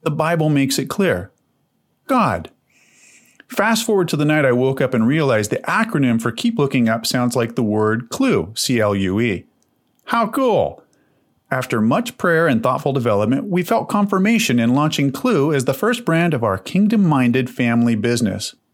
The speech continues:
Myself, my wife, and our two young daughters are all involved. Our mission? Offer believers useful tools and training that invite turning point conversations, foster community, and point the way to Jesus.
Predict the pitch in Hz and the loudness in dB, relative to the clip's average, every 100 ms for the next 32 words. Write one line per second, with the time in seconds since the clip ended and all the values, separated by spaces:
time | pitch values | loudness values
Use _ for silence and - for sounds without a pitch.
0 | _ _ _ _ 135 135 143 131 196 - | _ _ _ _ -2 0 0 0 0 0
1 | 110 113 117 175 151 123 113 220 233 208 | 0 2 0 0 0 0 0 0 2 2
2 | 165 143 104 151 147 202 233 185 127 143 | 2 2 0 0 0 2 2 2 2 0
3 | 104 - - _ _ - 98 92 104 117 | -2 -4 -16 _ _ -4 -2 0 -2 0
4 | 185 208 202 _ _ _ _ - 240 277 | 2 0 -2 _ _ _ _ 0 0 2
5 | 190 180 180 139 107 - 190 - 220 - | 0 0 0 0 -2 -2 -4 -2 -4 -2
6 | 135 135 151 - 123 113 110 107 110 104 | -2 0 -2 -2 -2 0 0 0 -2 -2
7 | 104 - - 185 214 202 202 175 165 175 | -4 -6 -2 0 2 0 -2 -2 -2 -2
8 | 185 135 104 113 113 - _ _ 226 233 | 0 -2 0 0 -2 -4 _ _ -2 -2
9 | 165 - 131 147 127 104 101 101 - _ | -4 -4 -2 0 0 0 -4 -6 -20 _
10 | 135 120 190 208 190 151 147 160 160 _ | -4 0 0 0 0 0 0 -2 -6 _
11 | _ _ - 156 127 104 87 80 - | _ _ -4 -2 0 -2 -4 -8 -10